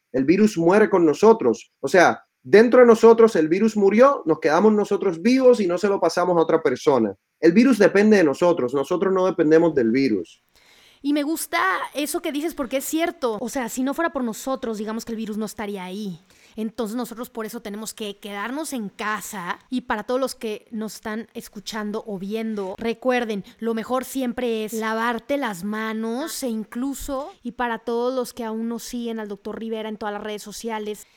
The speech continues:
Speaker 2: digo, sus videos ya tienen millones de vistas, es una celebridad digital, la celebridad del doctor digital, y pueden ver videos también caseros donde él te enseña a hacer estas toallas desinfectantes.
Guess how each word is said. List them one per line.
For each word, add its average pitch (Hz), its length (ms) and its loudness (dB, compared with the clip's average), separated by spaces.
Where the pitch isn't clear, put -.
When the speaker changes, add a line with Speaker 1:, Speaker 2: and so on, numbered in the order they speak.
Speaker 2:
digo, 220 300 -6
sus 220 200 -10
videos 240 360 -4
ya 277 160 -6
tienen 247 400 -4
millones 233 480 -4
de 190 100 -10
vistas, 202 640 -12
es 226 140 -12
una 226 160 -8
celebridad 190 600 -10
digital, 190 800 -10
la 220 180 -6
celebridad 202 600 -6
del 214 200 -6
doctor 196 360 -6
digital, 190 540 -10
y 254 200 -6
pueden 269 520 -2
ver 254 200 -4
videos 247 500 -6
también 220 340 -8
caseros 202 720 -10
donde 208 380 -8
él 208 100 -12
te 240 80 -8
enseña 220 360 -10
a - 20 -12
hacer 208 280 -12
estas 202 380 -12
toallas 233 360 -4
desinfectantes. 220 1200 -10